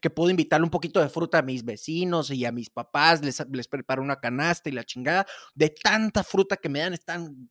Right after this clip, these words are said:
gordos, así un pinche tronconón, buenas raíces, buenas raíces, perfecto. Sin embargo, no puedo dejar de ver los otros,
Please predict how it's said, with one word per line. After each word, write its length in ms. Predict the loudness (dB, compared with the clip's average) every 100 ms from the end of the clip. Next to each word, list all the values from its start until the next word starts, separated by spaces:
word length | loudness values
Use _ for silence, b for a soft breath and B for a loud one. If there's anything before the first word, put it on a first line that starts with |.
| -2
gordos, 580 | 2 6 4 2 -2 -4
así 180 | -4
un 100 | -2
pinche 360 | 2 2 2 0
tronconón, 840 | 0 0 0 0 -2 0 0 0
buenas 260 | 2 0 0
raíces, 600 | -2 -2 -4 -6 -8 -10 _
buenas 400 | _ _ -2 -2
raíces, 320 | 0 -2 -6
perfecto. 560 | -10 -10 -10 -14 -14 _ B B B
Sin 380 | -10 -4 0 2
embargo, 680 | 2 4 4 4 0 -6 b b
no 280 | 0 0 0 _
puedo 640 | -10 -6 2 4 6 6 4
dejar 600 | 4 -2 -2 2 2 2
de 140 | 2
ver 340 | 4 2 0 0
los 380 | 4 4 4
otros, 480 | 0 0 0 0 -2